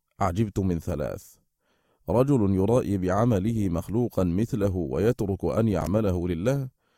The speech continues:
ورجل يبخل بماله وربه يستقرضه منه فلا يقرضه منه شيئا، ورجل يرغب في صحبة المخلوقين ومودتهم، والله يدعوه إلى صحبته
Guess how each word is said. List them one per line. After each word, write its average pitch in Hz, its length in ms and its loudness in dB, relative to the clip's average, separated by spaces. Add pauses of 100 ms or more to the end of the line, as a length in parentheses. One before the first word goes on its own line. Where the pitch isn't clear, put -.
(440)
ورجل 98 500 2
يبخل 95 500 0
بماله 87 720 -2
وربه 92 600 0
يستقرضه 90 880 -2
منه 104 340 0
فلا 95 320 0
يقرضه 92 760 -4
منه 95 300 -2
شيئا، 120 480 -2 (680)
ورجل 95 600 2
يرغب 101 500 0
في 80 200 -6
صحبة 95 440 -4
المخلوقين 82 720 -4
ومودتهم، 104 1000 0 (500)
والله 92 540 2
يدعوه 87 680 0
إلى 82 260 -2
صحبته 82 1040 -4